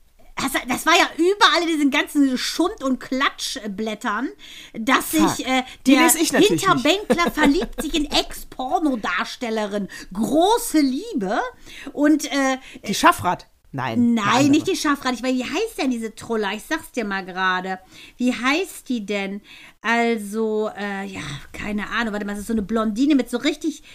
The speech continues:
Speaker 1: dicken, fetten Busen. Das habe ich eben beim Bäcker nur gesehen, dass ich dachte, ja, Hinterbänkler verliebt sich in die Ex-Pornodarstellerin. Große Liebe, sagt er. Ähm, also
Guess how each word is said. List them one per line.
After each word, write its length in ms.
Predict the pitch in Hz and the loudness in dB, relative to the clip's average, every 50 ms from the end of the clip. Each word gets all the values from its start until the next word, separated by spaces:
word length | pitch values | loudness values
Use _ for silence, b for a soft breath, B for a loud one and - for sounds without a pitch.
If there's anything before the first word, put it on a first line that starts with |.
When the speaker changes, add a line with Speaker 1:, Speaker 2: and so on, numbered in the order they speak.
| B B - | B B -10
Speaker 1:
dicken, 360 | 214 202 311 320 - 359 320 | -2 0 0 0 0 -2 -4
fetten 440 | 311 - 302 294 294 - 269 240 226 | -2 -2 -4 -4 0 2 2 2 2
Busen. 420 | 262 294 311 254 233 233 247 247 B B B | 0 -2 0 0 0 -2 -2 -4 B B B
Das 160 | - 226 - | -8 -6 -2
habe 140 | 302 311 285 285 | 0 2 2 0
ich 100 | - 240 | 0 -2
eben 180 | 294 294 294 | 0 2 2
beim 200 | 254 240 240 226 | 2 2 0 0
Bäcker 280 | 247 320 311 - 359 285 | -2 -4 -4 0 0 0
nur 200 | 247 220 220 214 | 2 0 0 -2
gesehen, 580 | 208 214 202 196 208 214 214 214 240 285 302 B B B B B | -4 -6 -6 -4 -2 -2 0 0 0 -2 -2 B B B B B
dass 180 | - 233 226 - | -6 -6 -4 -4
ich 200 | 254 - - - | -6 -6 -6 -4
dachte, 440 | 247 233 - - - 269 254 247 247 B B | -4 -4 -4 -4 -2 0 0 0 -2 B B
ja, 260 | B 359 339 233 196 B B B B | B 4 4 4 4 B B B B
Hinterbänkler 600 | - 381 440 440 440 285 330 320 330 330 339 311 | 0 0 4 4 4 4 4 2 0 2 0 0
verliebt 300 | 311 311 277 294 294 - | 0 2 2 2 2 0
sich 100 | - 269 | 0 0
in 60 | 247 | 0
die 80 | 233 220 | 0 -2
Ex-Pornodarstellerin. 720 | 220 285 - - - 269 262 254 226 214 214 - 220 214 208 | -8 -10 -12 -8 -2 0 0 0 0 -2 -4 -4 -4 -4 -4
Große 320 | 220 226 277 311 311 285 | -2 0 0 0 0 2
Liebe, 200 | 262 277 330 392 381 | 0 0 0 0 0
sagt 240 | 294 339 320 - - | -2 -2 -4 -2 0
er. 180 | 320 311 311 311 302 B B B B B B - | 0 2 2 0 -2 B B B B B B -6
Ähm, 480 | - 262 262 262 254 254 262 262 254 - - - 214 | -2 0 0 0 2 2 2 0 0 -2 -6 -8 -8
also 160 | 220 208 226 | -8 -8 -10